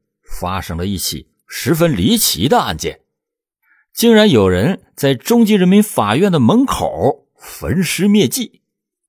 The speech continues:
这是有犯罪分子在公然挑衅吗？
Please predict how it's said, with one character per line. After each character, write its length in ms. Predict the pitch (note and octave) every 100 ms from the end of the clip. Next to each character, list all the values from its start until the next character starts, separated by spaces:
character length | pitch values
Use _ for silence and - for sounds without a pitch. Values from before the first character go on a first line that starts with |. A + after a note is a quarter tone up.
| _ _ _ -
这 160 | B2+
是 140 | A2+ G#2
有 120 | F2+
犯 200 | A2+ G#2+
罪 80 | G2+
分 180 | B2 F#2
子 260 | C#2+ D#2 - _
在 180 | - D#2
公 320 | - A2 C3
然 160 | G#2 A#2
挑 380 | - D3+ C3+ -
衅 280 | - A3
吗？ 140 | C#3